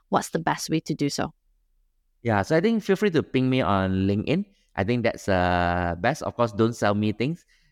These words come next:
Speaker 2: I know that I'm in a marketing data related sessions, but I do get a lot of spam message and people try to sell, so don't sell me. If you sell, try to sell to me, I'm not going to re-,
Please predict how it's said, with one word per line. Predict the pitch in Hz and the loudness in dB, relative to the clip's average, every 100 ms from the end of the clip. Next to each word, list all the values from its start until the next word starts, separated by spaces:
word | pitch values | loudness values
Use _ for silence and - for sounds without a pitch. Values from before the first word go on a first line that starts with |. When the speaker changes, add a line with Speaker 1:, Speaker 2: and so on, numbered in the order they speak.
| _ | _
Speaker 2:
I | 104 | -2
know | 98 104 107 | 2 2 4
that | 107 95 69 | 2 0 0
I'm | 98 98 | -4 0
in | 101 98 | 0 0
a | |
marketing | 95 98 110 117 110 113 113 - _ _ _ _ _ - | 0 -2 -2 0 0 0 -2 -6 _ _ _ _ _ -4
data | 110 - 104 104 107 107 104 104 104 | -2 0 0 2 2 2 2 2 2
related | 104 92 95 - 110 - _ _ _ _ _ | 2 2 0 0 -2 -2 _ _ _ _ _
sessions, | _ - - 104 - 139 170 - - | _ -20 -4 -2 0 0 0 -6 -8
but | 104 98 - - - - | -2 -2 -2 -16 -14 -2
I | 98 | 0
do | 107 123 | 2 2
get | 120 | 2
a | 90 | 2
lot | 98 104 | 2 2
of | 95 | 0
spam | - - 101 | -4 -2 0
message | 101 98 - 98 - | 2 0 0 -2 2
and | 95 | 0
people | 90 90 | 0 -4
try | 95 95 | -2 -2
to | 90 | -2
sell, | - 95 | -2 -2
so | - 98 | 0 -2
don't | 92 | -2
sell | 92 92 87 | -2 -2 -2
me. | 95 123 _ _ | -4 -8 _ _
If | 90 | -6
you | 92 | -6
sell, | - 104 | 0 0
try | - - 110 | 0 -2 -2
to | 104 - | -2 -2
sell | 104 | -2
to | 101 | 0
me, | 101 127 | 0 2
I'm | 107 | 2
not | 92 - - _ _ | 0 -2 -8 _ _
going | 101 95 | -2 2
to | |
re-, | 95 | 2